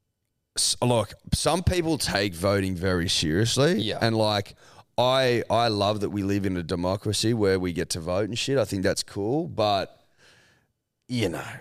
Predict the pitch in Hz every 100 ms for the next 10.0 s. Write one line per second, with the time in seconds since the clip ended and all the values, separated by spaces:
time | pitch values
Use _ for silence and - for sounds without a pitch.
0 | - 104 101 101 - 202 240 202 - 147
1 | - _ 131 160 143 202 220 139 139 214
2 | 208 160 196 - 175 - 147 135 123 -
3 | - 120 117 110 101 98 92 - - 151
4 | - 175 117 - _ 131 147 - 160 147
5 | 131 120 - - _ _ _ - _ _
6 | 160 - 254 226 165 170 143 - 139 131
7 | 113 104 - 98 87 - 120 104 92 87
8 | 71 147 156 160 208 196 220 226 190 160
9 | 147 220 214 220 156 143 127 120 110 -